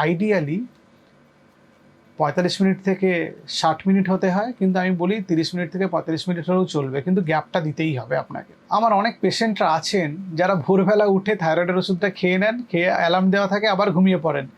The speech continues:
এক ঘন্টা পরে উঠে আবার অন্যান্য কাজকর্ম, চা টা এগুলো খান। বলেন যে ওষুধ খেয়ে, চা না খেয়ে সকালবেলা ভাল লাগে না, কিছু কাজ করার থাকে না, চুপ করে কি করে বসে থাকবো। তো ভোরবেলা অনেকে পাঁচটা, সাড়ে পাঁচটা অ্যালার্ম দিয়ে উঠে ওষুধ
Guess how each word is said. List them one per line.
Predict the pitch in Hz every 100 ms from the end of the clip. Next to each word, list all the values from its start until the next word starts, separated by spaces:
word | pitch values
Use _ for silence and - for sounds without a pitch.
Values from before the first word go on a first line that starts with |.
| - -
এক | 165 165
ঘন্টা | 170 208 202
পরে | 202 196 196
উঠে | 208 202 202 233
আবার | 202 190
অন্যান্য | 185 175 180 185
কাজকর্ম, | 185 170 - 180 180 175 160
চা | - 165 165
টা | 175
এগুলো | 165 156 156
খান। | 151 139 143
বলেন | 165 180 185
যে | 190 180 - - - -
ওষুধ | 190 190 226 202
খেয়ে, | 214 208 202 190 -
চা | 190 185
না | 190 190
খেয়ে | 196 185
সকালবেলা | 170 175 175 180 175
ভাল | 165 135 156
লাগে | 160 160 156
না, | 151
কিছু | 175 170
কাজ | 170 160
করার | - 175
থাকে | 175 175 175
না, | 170
চুপ | 165 151
করে | 175 165
কি | 160
করে | 165 170
বসে | 156 151
থাকবো। | 143 143 127 139 - - -
তো | 185
ভোরবেলা | 151 180 196 196
অনেকে | 190 185 190
পাঁচটা, | 190 165 196
সাড়ে | 170 180
পাঁচটা | 180 160 196
অ্যালার্ম | 175 175
দিয়ে | 180 185
উঠে | 185
ওষুধ | 190 180 196